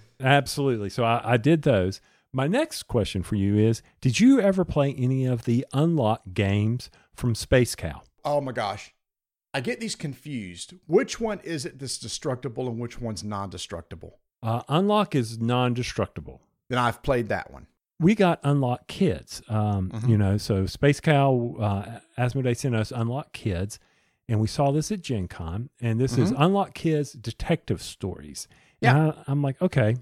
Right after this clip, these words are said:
Speaker 1: My mom's eighty plus years old, and I'm like, "It says, you know, it's supposed to be good for kids six and up. Also good for elders, people, to help their cognitive abilities."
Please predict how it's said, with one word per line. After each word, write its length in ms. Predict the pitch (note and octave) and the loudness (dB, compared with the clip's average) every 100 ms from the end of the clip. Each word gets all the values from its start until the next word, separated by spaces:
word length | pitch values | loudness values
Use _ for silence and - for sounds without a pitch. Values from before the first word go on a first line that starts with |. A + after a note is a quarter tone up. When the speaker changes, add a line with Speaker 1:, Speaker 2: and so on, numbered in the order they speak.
| _ _ _ _ _ - | _ _ _ _ _ -2
Speaker 1:
My 120 | C3 | 2
mom's 640 | D3+ E3+ E3+ E3 D#3 - _ _ _ - | 4 4 4 2 -2 -10 _ _ _ -2
eighty 200 | C#3+ D#3+ | 2 2
plus 300 | - C#3 - | 2 -2 0
years 220 | B2+ A2+ | 0 0
old, 240 | D#2 - - _ _ _ _ _ - | -4 -8 -16 _ _ _ _ _ -2
and 100 | G#2 | 0
I'm 180 | G#2+ A2 | 2 2
like, 320 | G#2+ A2 - _ _ _ _ _ - | 0 -4 -8 _ _ _ _ _ -2
"It 100 | A#2+ | 0
says, 340 | F#3+ G3 E3 | 4 6 6
you 60 | D3+ | 4
know, 100 | C3+ | 2
it's 80 | - | 0
supposed 260 | - C3+ | 2 0
to 40 | - | 0
be 100 | A2 | -2
good 320 | - A#2+ A2+ | 4 4 4
for 160 | A#2+ | -2
kids 320 | - - A2 - | -2 2 2 0
six 340 | - A2 - | -4 -4 -2
and 120 | A2+ | 0
up. 280 | D3 - _ _ _ _ | 0 -2 _ _ _ _
Also 380 | D3+ G#3 - A3 | 2 2 4 2
good 320 | C#3 C3 C3 | 4 4 4
for 260 | - D3 D3 _ _ _ _ - | 4 0 0 _ _ _ _ -6
elders, 540 | G2 F2+ C#2+ - _ _ _ _ _ _ | -4 -4 -8 -16 _ _ _ _ _ _
people, 340 | - G#2+ E2+ - _ _ | 0 0 -2 -14 _ _
to 100 | C3 | 2
help 360 | A2+ D#3 D#3 - | 6 6 4 2
their 120 | D3+ | 2
cognitive 540 | - A#2 A#2 C3 D#3 E3 | 4 4 4 4 2 2
abilities." 640 | F#3 D4+ C#4+ - - _ | 0 0 -2 -4 -14 _